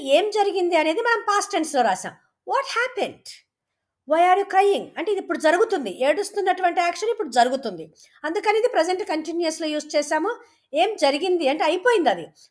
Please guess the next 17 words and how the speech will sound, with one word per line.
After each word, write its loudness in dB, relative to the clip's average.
అయిపోయింది, -2
దాన్ని 2
అడుగుతున్నాం -2
కాబట్టి -2
సింపుల్ -4
పాస్ట్ -2
రాసాం. -4
"What 0
happened? -2
Why -6
are -2
you -6
crying?" -4
తమ్ముడు 2
నన్ను 0
కొట్టాడు. 2
So, -4